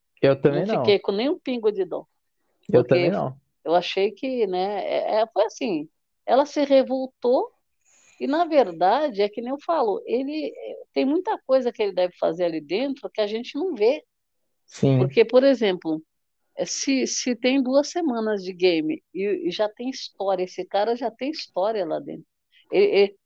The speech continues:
Speaker 2: se você fizer, pegar um, um, pra você correr a ficha dele do que ele já falou lá dentro, não é
Speaker 1: É.
Speaker 2: brincadeira, não é
Speaker 1: E ele
Speaker 2: brincadeira.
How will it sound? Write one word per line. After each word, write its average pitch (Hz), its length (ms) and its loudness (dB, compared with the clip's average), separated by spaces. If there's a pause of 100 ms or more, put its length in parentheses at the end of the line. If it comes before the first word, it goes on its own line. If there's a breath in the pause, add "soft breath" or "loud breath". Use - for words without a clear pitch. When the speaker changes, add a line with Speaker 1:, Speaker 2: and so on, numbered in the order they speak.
Speaker 2:
se - 140 -8
você 226 320 -2
fizer, 240 360 -4
pegar 175 340 0
um, 160 640 -6
um, 175 180 -18
pra 165 200 -2 (120)
você 165 280 -8
correr 170 360 -2
a 160 140 -2
ficha 185 360 -6
dele 160 280 -6
do 156 180 -12
que 214 100 -4
ele 233 180 -2
já 202 200 -2 (140)
falou 185 320 0
lá 185 140 2
dentro, 170 600 -6 (540)
não - 80 0
é 131 40 6
Speaker 1:
É. 127 80 6
Speaker 2:
brincadeira, 208 1000 2
não 262 240 -4
é - 40 -2
Speaker 1:
E - 0 -
ele - 60 -4
Speaker 2:
brincadeira. 202 520 4